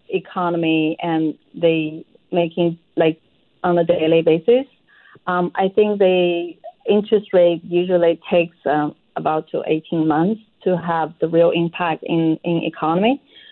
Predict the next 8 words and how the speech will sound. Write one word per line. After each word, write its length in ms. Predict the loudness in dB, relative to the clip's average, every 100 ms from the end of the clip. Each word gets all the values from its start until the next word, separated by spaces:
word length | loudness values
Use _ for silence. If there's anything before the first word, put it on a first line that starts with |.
| _ _
So 580 | 0 2 2 2 2 -2 -8 _ _ _ _
I 140 | -2 0
think 340 | 0 0 0
they 200 | 4 4
will 400 | 6 4 4 2
be 180 | 0 0
very 300 | 2 2 0
cautious 560 | -2 -6 -6 -2 -2